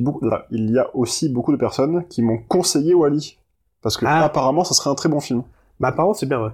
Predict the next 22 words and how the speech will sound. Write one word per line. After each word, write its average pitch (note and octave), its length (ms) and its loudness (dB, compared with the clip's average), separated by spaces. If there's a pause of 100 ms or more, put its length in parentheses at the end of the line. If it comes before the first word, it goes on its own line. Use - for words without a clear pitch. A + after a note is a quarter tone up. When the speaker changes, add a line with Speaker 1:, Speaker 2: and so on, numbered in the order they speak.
Speaker 2:
Après, - 180 0
Speaker 1:
Mm. E3+ 40 4
Speaker 2:
euh, D3+ 300 -2
je - 80 -8
crois - 120 0
que - 80 -10
ça C3 140 0
parle D3+ 280 2
de, C3+ 40 0
bah, B2 140 -2
du A2+ 160 -6
coup, C#3+ 180 -2
de B2 120 0
l'intelligence A2+ 520 0
artificielle, B2 560 -4
forcément, A#2+ 540 -6
c'est - 100 -4
un G2 160 -2
Speaker 1:
Ouais. C3+ 120 4
Speaker 2:
robot. B2+ 280 -4 (680)
Et, D3 300 2
euh, A#2 640 4